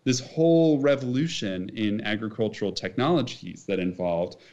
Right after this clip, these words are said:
fertilizers, hybridized crops, new forms of mechanical, like, farm implements, um, suddenly made farming and, of course, you know, confined animal feeding operations,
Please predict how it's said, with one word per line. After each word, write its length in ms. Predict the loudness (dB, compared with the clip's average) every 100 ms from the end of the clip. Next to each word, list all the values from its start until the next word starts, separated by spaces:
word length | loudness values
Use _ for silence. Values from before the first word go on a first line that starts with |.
| _
fertilizers, 1040 | 0 4 6 6 4 2 0 -2 -2 -4
hybridized 680 | -8 -8 -6 -6 -6 -8 -14
crops, 760 | -6 -4 -2 -2 -6 -12 -12 _ 0
new 240 | 6 6
forms 440 | 6 4 4 4 2
of 160 | -4
mechanical, 880 | -4 -6 -4 -2 -2 -2 0 0 0
like, 240 | -4 -8
farm 380 | -12 -4 2 4
implements, 680 | 4 2 0 0 0 -4 -10 _ _ _ 0
um, 300 | 2 2 -2
suddenly 500 | -2 2 4 6 6
made 460 | 6 6 4 2 0
farming 600 | -4 0 2 2 2 0
and, 160 | -2 -4
of 180 | -6 -6
course, 340 | -4 -4 -6 -8
you 140 | -2
know, 140 | -2 -2
confined 540 | -2 -2 0 0 0
animal 300 | 0 -2 -4
feeding 360 | -4 2 4 4
operations, 640 | 2 0 -2 -2 -2 -4